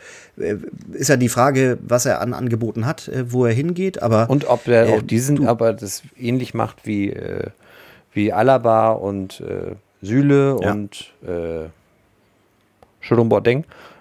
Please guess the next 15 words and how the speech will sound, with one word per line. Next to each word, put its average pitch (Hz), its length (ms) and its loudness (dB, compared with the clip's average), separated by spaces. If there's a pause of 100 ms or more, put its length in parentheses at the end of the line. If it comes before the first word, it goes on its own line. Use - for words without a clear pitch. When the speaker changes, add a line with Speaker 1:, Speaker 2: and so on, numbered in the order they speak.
(200)
Speaker 2:
der 104 240 4 (120)
aber 95 180 2
Speaker 1:
Ja. 98 80 4
Speaker 2:
ja 98 80 2
nun, 101 200 0
äh, 98 300 -2
aktiv 110 320 -4
vom 101 180 -2
Verein 98 280 -2
nicht 127 160 0
verlängert 104 320 2
werden 92 180 -2
sollte. 139 400 2 (420)
Speaker 1:
Eben, 85 300 -2 (220)
ja. 76 160 -4